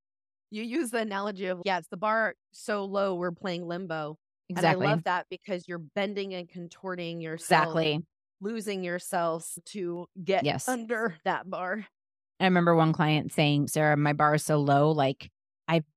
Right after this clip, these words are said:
Speaker 2: dug a hole in the ground."
Speaker 1: Yeah.
Speaker 2: And it's actually, like, below ground.
Speaker 1: Yeah.
Speaker 2: Right? And that's just, it's what happens. But so what happened for me is my ex sent me a letter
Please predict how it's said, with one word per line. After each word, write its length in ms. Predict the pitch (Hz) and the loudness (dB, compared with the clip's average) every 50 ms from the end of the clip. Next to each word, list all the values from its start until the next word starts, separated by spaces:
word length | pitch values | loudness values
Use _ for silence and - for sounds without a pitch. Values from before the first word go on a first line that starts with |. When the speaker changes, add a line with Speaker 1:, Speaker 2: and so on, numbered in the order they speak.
| _ - | _ 2
Speaker 2:
dug 240 | 175 156 156 156 | 4 4 6 6
a 100 | 165 160 | 4 4
hole 420 | 160 - - _ 170 131 139 147 151 | 2 0 -4 _ -6 -4 -4 -2 -2
in 100 | 151 156 | -2 -4
the 60 | 170 | -4
ground." 600 | 170 190 196 202 208 208 214 214 214 226 220 - _ _ _ _ _ _ - | -4 -4 -4 -2 -2 -4 -2 -2 -2 -2 -4 -6 _ _ _ _ _ _ -4
Speaker 1:
Yeah. 100 | 180 151 - _ _ _ _ _ _ _ _ _ 202 - _ _ _ _ _ _ _ _ _ _ _ _ _ _ _ - | -4 -4 -6 _ _ _ _ _ _ _ _ _ -20 -20 _ _ _ _ _ _ _ _ _ _ _ _ _ _ _ 0
Speaker 2:
And 100 | 196 175 | 4 4
it's 180 | 170 156 - - | 4 4 4 2
actually, 440 | 147 143 - - - - 143 143 139 | 2 0 0 -2 -4 -4 -2 -2 0
like, 200 | 123 135 - - | -2 -2 -4 -6
below 180 | - - 82 73 | -6 -6 -6 -6
ground. 420 | - - - - - - - - - _ _ _ _ _ _ _ _ _ _ | -8 -12 -14 -14 -16 -18 -20 -20 -20 _ _ _ _ _ _ _ _ _ _
Speaker 1:
Yeah. 100 | - - - - | -20 -20 -12 -8
Speaker 2:
Right? 180 | - 139 139 110 | -6 -4 -2 0
And 100 | 170 190 | 2 2
that's 180 | 214 214 196 - | 4 2 2 0
just, 160 | 220 - - - | -4 -8 -4 -2
it's 180 | - 185 - - | -2 -2 0 -2
what 120 | 202 208 | -2 -2
happens. 760 | - - - 160 170 - - 170 135 - 143 139 143 - - - _ _ _ _ _ _ _ _ | -4 -4 -4 -4 -4 -2 -2 -2 -2 -2 -6 -8 -8 -10 -12 -14 _ _ _ _ _ _ _ _
But 120 | - 208 - | -2 0 4
so 120 | 262 247 | 4 6
what 140 | 247 247 220 | 6 6 6
happened 340 | 247 254 269 294 285 277 - | 4 4 4 4 2 2 2
for 80 | 240 | 2
me 220 | 202 180 170 165 165 | 4 4 6 6 4
is 140 | 160 165 | 4 4
my 120 | 175 165 156 | 2 2 2
ex 420 | - 160 165 - - - - - - _ _ _ _ _ - | 2 0 -2 -2 -4 -8 -12 -14 -18 _ _ _ _ _ -12
sent 260 | - - 180 165 - | -6 -4 -2 -2 0
me 100 | 190 190 | 2 2
a 80 | 190 | 4
letter 400 | 185 165 143 135 135 135 143 147 | 4 4 4 4 4 2 0 -2